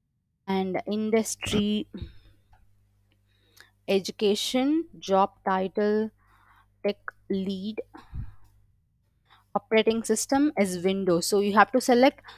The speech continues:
if you want Mac O S, then click Mac O S, or else if you want, uh, um, multi-platform, then click on this zip. And as I need only for Windows, so I'm just clicking Windows. Click here, download now. So what happens, you have to check your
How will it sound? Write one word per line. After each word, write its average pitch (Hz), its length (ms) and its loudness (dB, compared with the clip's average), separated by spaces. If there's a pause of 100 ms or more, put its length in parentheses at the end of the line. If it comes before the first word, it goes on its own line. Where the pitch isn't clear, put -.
(100)
if 214 140 0
you 240 120 2
want 240 320 4
Mac 202 380 4
O 220 80 8
S, 233 300 6
then 214 240 0
click 220 260 -2
Mac 180 300 -2
O 185 140 2
S, 208 200 2
or 196 160 2
else 196 140 0
if 208 120 -8
you 185 120 -2
want, 190 340 -4
uh, 170 160 2 (640)
um, 180 480 2 (200)
multi-platform, 262 840 4
then 202 220 -2
click 196 220 -2
on 208 200 -2
this 190 220 -4
zip. 226 180 0 (140)
And 190 420 0
as 196 320 2
I 190 260 0
need 208 240 -6
only 185 220 -2
for 208 160 -2
Windows, 254 480 2
so 220 60 -4
I'm 190 200 -4
just - 140 -8
clicking 180 340 -6
Windows. 254 520 0
Click 202 260 -2
here, 202 240 0
download 185 680 -2
now. 190 560 -2 (440)
So 247 200 2
what 240 300 6
happens, 254 420 2
you 226 100 0
have 214 160 4
to - 80 -4
check - 320 0
your 240 160 4